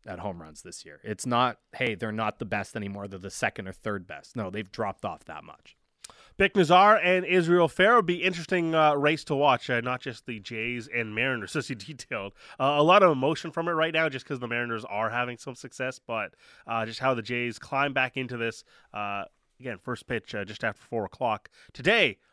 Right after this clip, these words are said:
Speaker 2: on Sportsnet six fifty against those Baltimore Orioles. While we're talking about Seattle, uh, bad news today for the Seattle Seahawks. Jackson Smith-Njigba, first round pick,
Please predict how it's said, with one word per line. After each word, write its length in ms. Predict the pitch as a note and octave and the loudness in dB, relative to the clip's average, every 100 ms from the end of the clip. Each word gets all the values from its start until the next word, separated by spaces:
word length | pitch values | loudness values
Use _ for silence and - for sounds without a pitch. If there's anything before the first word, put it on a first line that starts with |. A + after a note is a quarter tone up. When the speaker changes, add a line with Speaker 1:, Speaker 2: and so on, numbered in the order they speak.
| _ | _
Speaker 2:
on 220 | B2 C3+ | -2 -2
Sportsnet 520 | C#3 - C#3+ - C#3 A#2+ | -2 -6 -8 -6 -10 -10
six 180 | B2 | -14
fifty 380 | - C3+ - G#2+ | -10 -10 -8 -10
against 480 | G2+ G#2+ A#2+ A#2+ - _ _ _ _ | -8 -4 -4 -6 -16 _ _ _ _
those 240 | - A#2 G#2 | -6 -6 -6
Baltimore 440 | A#2 A#2 B2 A2+ | -6 -6 -6 -6
Orioles. 420 | A2 A#2+ G#2+ E2+ | -2 -2 -2 -6
While 100 | A#2 | -6
we're 80 | F3+ | -6
talking 240 | - C3+ | -6 -10
about 120 | A#2+ F#2+ | -10 -12
Seattle, 440 | A2 A2 G2 E2+ | -4 -2 -2 -6
uh, 200 | G#2+ G2+ | -8 -8
bad 280 | G2 E3 A3+ | 0 4 4
news 220 | G#3 C4+ - | 4 -2 -2
today 340 | F3 A#2 E2 _ _ | 0 0 -2 _ _
for 140 | _ D3+ | _ -8
the 40 | |
Seattle 280 | C3 E3+ F3 | -4 0 0
Seahawks. 600 | D3 F#3 E3 G#2+ - - - _ _ - | 0 2 4 4 0 -18 -20 _ _ -16
Jackson 560 | G#2+ F3 G#3 B3+ C4+ A#3 | 2 6 6 4 -6 -6
Smith-Njigba, 800 | - G3+ G3 F#3 D3+ E3 C#3 G2+ | -2 -2 0 0 0 0 0 -2
first 280 | E3+ E3+ - | -4 -4 -2
round 240 | D3+ C3 | -2 -2
pick, 340 | - F3+ - | -4 -6 -6